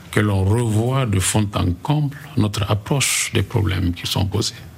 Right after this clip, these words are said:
C'est-à-dire qu'il faut gérer de façon démocratique les questions graves, comme celle du Nord, qui touchent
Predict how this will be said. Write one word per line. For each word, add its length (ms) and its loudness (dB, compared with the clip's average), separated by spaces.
C'est-à-dire 680 0
qu'il 160 -4
faut 240 0
gérer 400 2
de 120 0
façon 320 0
démocratique 880 0
les 80 -2
questions 500 0
graves, 400 0
comme 160 2
celle 340 0
du 140 -2
Nord, 260 -6
qui 140 0
touchent 480 0